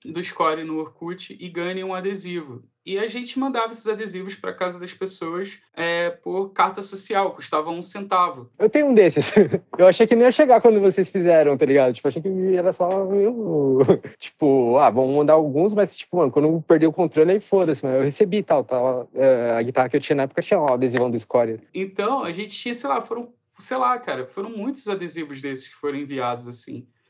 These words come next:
Speaker 1: Então, muitas pessoas no Brasil todo, já que era uma coisa, uma primeira, uma primeira jogada, uma estratégia de campanha de marketing digital na época do Orkut, era, era muito fragmentado no Brasil todo.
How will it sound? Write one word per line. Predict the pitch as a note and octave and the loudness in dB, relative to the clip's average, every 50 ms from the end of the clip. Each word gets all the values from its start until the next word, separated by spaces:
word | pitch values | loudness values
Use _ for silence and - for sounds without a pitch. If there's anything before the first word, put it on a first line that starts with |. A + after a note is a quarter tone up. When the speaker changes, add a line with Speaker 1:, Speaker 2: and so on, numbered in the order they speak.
| _ _ _ _ - | _ _ _ _ -10
Speaker 1:
Então, | D#3 D3+ D3 F#3 F#3+ A3 A3+ - - - | -10 -8 -6 -6 -6 -6 -8 -14 -16 -14
muitas | F3 F3 F#3 G3+ B3 C4+ C4 C4+ C4+ | -12 -10 -8 -6 -6 -6 -8 -8 -10
pessoas | - A3+ G#3+ - - F#3 F3+ F#3 F3 D#3 D3 | -8 -10 -10 -8 -8 -8 -6 -6 -8 -8 -10
no | D3+ F3+ | -12 -14
Brasil | E3+ - F3 E3+ D#3 - G#3 A#3 | -10 -8 -6 -6 -6 -6 -10 -12
todo, | A#3 - - F3+ G3 A3+ A3+ - - - _ | -12 -10 -6 -2 -2 -2 -2 -4 -8 -16 _
já | - D3 E3+ F3 | -10 -8 -8 -8
que | - | -8
era | F#3+ F#3+ | -10 -12
uma | G3 F#3 E3+ | -10 -10 -10
coisa, | - E3 D#3 D#3+ D#3+ - - _ _ _ _ _ _ _ G#2 _ _ | -12 -14 -14 -14 -14 -16 -16 _ _ _ _ _ _ _ _ _ _
uma | D3+ D3 | -16 -16
primeira, | C#3 E3 D#3+ D#3 E3 F3+ G3+ G#3+ G3 | -14 -12 -10 -8 -6 -6 -6 -6 -8
uma | F3+ D#3 D#3 D#3+ | -8 -8 -8 -10
primeira | D#3 _ - D#3+ F3 G#3 A3 | -10 _ -10 -10 -8 -8 -6
jogada, | G3+ A3 G3 F#3 E3+ E3+ E3+ E3 | -6 -6 -6 -4 -4 -4 -4 -6
uma | D#3+ D#3+ | -10 -12
estratégia | D#3 - - D#3+ D3+ - - D3 C#3+ D3+ D#3 D3 | -12 -10 -8 -10 -10 -8 -8 -8 -8 -8 -10 -14
de | C#3 C3+ | -18 -14
campanha | - C#3 C3+ D3 D3+ D3 | -14 -12 -8 -8 -8 -8
de | D3 D3+ | -8 -8
marketing | C#3+ C#3+ C#3 C#3+ - C#3+ - - C#3+ C#3 C3 _ _ _ _ _ - | -6 -4 -4 -4 -6 -14 -20 -18 -18 -18 -18 _ _ _ _ _ -18
digital | B2+ B2 D#3+ F3 F#3 G3+ G3 G3 - D#3+ D3 F3 G#3 F#3 D#3+ C3 C3 - | -14 -12 -10 -10 -8 -10 -10 -6 -2 2 2 2 2 0 -4 -6 -8 -10
na | - C#3+ C#3 | -10 -10 -10
época | C#3+ C#3 - D#3 | -10 -10 -10 -12
do | C#3 C3+ D3 F3 | -12 -10 -10 -12
Orkut, | G#3 G3+ G3 - - D3+ D#3+ G3 G#3+ G3+ - - - _ _ - | -12 -12 -12 -14 -14 -12 -10 -10 -10 -12 -14 -18 -20 _ _ -2
era, | F#3 A3 A3+ A#3+ - - | -2 -2 -2 -4 -6 -6
era | G#3+ G#3+ A3+ A#3 | -6 -4 -4 -6
muito | A3+ A3 A#3+ - - | -8 -8 -12 -10 -8
fragmentado | - C4+ C4 B3+ B3+ B3 B3+ A#3+ A#3+ A#3 G#3+ G#3+ A3+ A#3+ | -6 -6 -6 -6 -6 -8 -8 -6 -2 -2 -2 -2 -2 -6
no | A#3+ | -10
Brasil | A3 A3 A#3 A#3 A3 B3 C4 C4 | -6 -4 -4 -4 -4 -4 -10 -10
todo. | - - G#3+ G#3 G#3 G3+ F#3+ C3+ A#2+ A#2+ | -6 -4 -4 -2 -2 -4 -6 -6 -10 -16